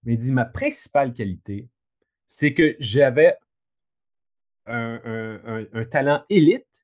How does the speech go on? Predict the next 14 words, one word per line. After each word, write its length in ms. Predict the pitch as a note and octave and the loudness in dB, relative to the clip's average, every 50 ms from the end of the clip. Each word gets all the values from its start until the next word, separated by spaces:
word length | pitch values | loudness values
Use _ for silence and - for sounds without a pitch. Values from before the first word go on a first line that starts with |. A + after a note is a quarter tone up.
| _ _ _ _ _ _ | _ _ _ _ _ _
pour 200 | - A#2+ G2+ A#2+ | -8 -4 -2 0
m'améliorer. » 920 | B2+ D3+ E3 D#3 D3 C3 A#2 G#2+ G#2 - - _ F2+ E2+ D#2+ C#2+ - _ _ _ _ _ _ _ _ _ | 0 2 2 4 4 4 4 4 2 -2 -6 _ -14 -14 -14 -16 -20 _ _ _ _ _ _ _ _ _
Donc, 360 | - A#2 D3+ F#3+ A#3 B3+ A#3+ - | 2 4 6 6 6 6 4 -2
c'est 260 | - - - E3 D#3 | -10 -2 0 0 2
de 140 | B2+ B2 A#2+ | 2 0 0
prendre 640 | - - - - - F3 G#3+ C4+ C#4+ B3 D3+ B2 | -2 -4 -10 -2 0 2 2 2 0 -2 -2 0
mes 360 | B2 B2 B2 B2+ B2+ A#2 G#2+ A#2 | 2 2 2 2 0 0 0 -2
atouts 460 | A#2 - - - C3+ G3+ D4 F4 - _ _ _ _ _ _ _ _ | -4 -4 -8 -12 -12 -12 -12 -12 -16 _ _ _ _ _ _ _ _
et 140 | C3 C3+ B2+ | -8 -6 -4
de 100 | A#2 C3 | -4 -6
dire, « 340 | A#2+ A#2 D#3 F3+ F#3+ F3+ | -2 0 2 2 2 0
Je 200 | B2+ A2 G#2+ C3 | -4 -8 -6 -4
les 260 | C3 C3 C3+ C3 A#2 B2 | -2 -2 -2 -4 -6 -8
amène 460 | A2+ A2 A#2+ C3 D3 D#3+ D#3+ D#3+ | -8 -8 -8 -8 -8 -8 -10 -12